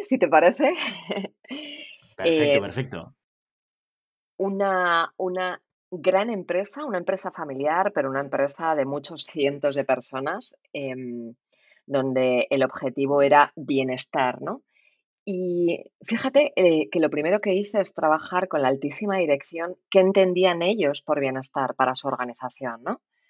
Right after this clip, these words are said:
Speaker 1: Esto que parece, una vez más, algo obvio, es tremendamente clave. O sea, y los, los coaches no nos quedamos nunca con un, con una definición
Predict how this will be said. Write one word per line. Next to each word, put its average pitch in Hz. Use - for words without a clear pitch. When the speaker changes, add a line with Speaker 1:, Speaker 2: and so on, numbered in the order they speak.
Speaker 1:
Esto 226
que 220
parece, 196
una 185
vez 170
más, 185
algo 175
obvio, 202
es -
tremendamente 180
clave. 165
O 139
sea, 139
y 127
los, 135
los 143
coaches 165
no 170
nos 165
quedamos 156
nunca 160
con 151
un, 151
con 151
una 165
definición 160